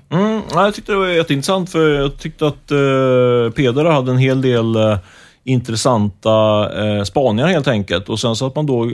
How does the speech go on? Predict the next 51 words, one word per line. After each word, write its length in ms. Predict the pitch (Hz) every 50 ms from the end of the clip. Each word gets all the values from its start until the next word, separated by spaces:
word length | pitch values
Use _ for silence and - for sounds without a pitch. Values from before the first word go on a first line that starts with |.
| - -
på 80 | - 127
så 140 | 120 - 110
kort 380 | - - 127 113 - - -
tid 240 | - 120 107 101 101 -
efteråt 500 | - 104 101 - - - 110 117 127 127
fick 260 | - - 123 127 - -
dem 200 | 117 113 113 117
bekräftat 400 | 135 156 135 117 - - 170 -
då 220 | 190 139 123 120
i 80 | 123 123
olika 280 | 120 110 104 110 104
former. 380 | - 139 127 110 98 92 90 95
För, 400 | 113 135 143 135 98 - - 98
och 80 | 127
det, 60 | 135 139
jag 140 | 139 135
tänker 180 | - 147 127 127
framförallt 280 | 139 135 127 139 123 113
på 60 | 123
två 280 | - - 151 156 175
spaningar 340 | 170 - 185 165 131 123 113
som 140 | 110 123 120
Peder 460 | - 127 113 107 98 104 107 104 98 - - - - - -
levererade 560 | 113 120 139 135 160 151 127 113 110 110 110
till 100 | 127 127
mig. 140 | 120 101 101
Och 80 | 110
dels 220 | 123 151 160 156 -
var 120 | 151 147
det 80 | 147 139
det 160 | 143 139 120
som, 280 | 123 127 127 123 110 117
som 120 | 131 123
vi 60 | 113
har 80 | 113 107
pratat 340 | 151 135 120 - 113 104 120
om 80 | 113
tidigare 360 | - - 127 120 107 113 117
och 80 | 117 113
skrivit 280 | - 127 120 110 - 131
en 60 | 135
hel 100 | 135 127
del 100 | 120 117
om, 160 | 113 113 113
det 140 | 113 113 104
som 100 | 98 113
kallas 140 | 110 98 98
för 80 | 110
dödens 500 | 110 104 135 127 117 113 113 120 120 101
dal. 420 | 107 107 139 156 156 117 95 90 92
Alltså, 400 | 101 104 - - 110 104 101